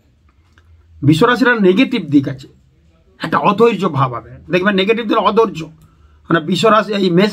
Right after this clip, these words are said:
রাশির ক্ষেত্রে দেখবেন, sorry বৃষ রাশি বলা হয়ে যাচ্ছে, মেষ রাশির ক্ষেত্রে দেখবেন একটা অধৈর্য ভাব থাকবে। বিশেষ করে মেষ রাশির ক্ষেত্রে রাহুর একটা অবস্থা, রাহু চঞ্চল, রাহু স্থির থাকতে পারেনি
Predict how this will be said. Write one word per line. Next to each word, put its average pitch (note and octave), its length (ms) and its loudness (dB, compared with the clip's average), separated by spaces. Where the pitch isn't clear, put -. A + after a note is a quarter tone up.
রাশির A3 260 -2
ক্ষেত্রে G#3+ 300 -4
দেখবেন, G#3 220 0
sorry G#3 160 2
বৃষ F#3 140 0
রাশি G#3+ 160 -2
বলা E3 160 2
হয়ে D3+ 120 2
যাচ্ছে, D3+ 200 -2
মেষ A#3 240 2
রাশির G3+ 260 -4
ক্ষেত্রে F3+ 300 -6
দেখবেন F#3+ 240 -4
একটা - 160 -4
অধৈর্য G3+ 420 0
ভাব D#3 120 0
থাকবে। C3 260 -10
বিশেষ F3+ 300 2
করে G3+ 200 2
মেষ F#3 160 2
রাশির F3+ 260 -4
ক্ষেত্রে E3+ 220 -4
রাহুর E3 360 -2
একটা E3+ 220 -8
অবস্থা, D#3+ 240 -6
রাহু D#3+ 220 0
চঞ্চল, D#3+ 340 -2
রাহু C#3+ 180 -4
স্থির G#3+ 160 0
থাকতে D#3+ 220 -4
পারেনি B2+ 340 -12